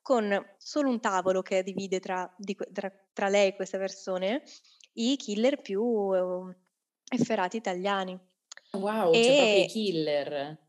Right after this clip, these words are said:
Speaker 1: Sì, sì, lei ha intervistato della gente pazzesca, ha intervistato uno, vabbè, a parte che ha iniz-, ha, mm,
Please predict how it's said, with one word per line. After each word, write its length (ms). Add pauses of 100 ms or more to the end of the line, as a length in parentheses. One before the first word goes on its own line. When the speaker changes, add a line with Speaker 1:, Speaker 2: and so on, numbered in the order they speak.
(120)
Speaker 1:
Sì, 120
sì, 260
lei 180
ha 60
intervistato 640
della 180
gente 300
pazzesca, 480
ha 20
intervistato 500
uno, 280 (200)
vabbè, 220
a 100
parte 280
che 80
ha 20
iniz-, 300
ha, 420
mm, 160